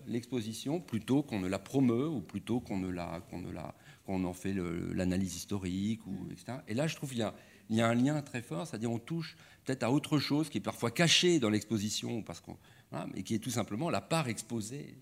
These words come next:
Speaker 1: de soi ou la part exposée de, de, oui, de soi.
Speaker 2: Ouais.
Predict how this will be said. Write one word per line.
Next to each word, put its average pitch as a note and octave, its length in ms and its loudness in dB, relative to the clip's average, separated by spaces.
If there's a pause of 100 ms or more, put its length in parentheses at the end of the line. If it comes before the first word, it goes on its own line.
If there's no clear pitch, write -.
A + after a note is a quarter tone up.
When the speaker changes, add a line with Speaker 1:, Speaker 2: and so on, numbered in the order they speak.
Speaker 1:
de G2+ 100 -10
soi C#3+ 500 -8
ou - 40 -8
la - 140 -8
part - 140 -14
exposée A2+ 540 -10
de, F#2+ 160 -14 (800)
de, - 40 -10 (240)
oui, C3+ 140 -2
de A#2+ 120 -10
soi. - 260 -12 (240)
Speaker 2:
Ouais. G3 240 -4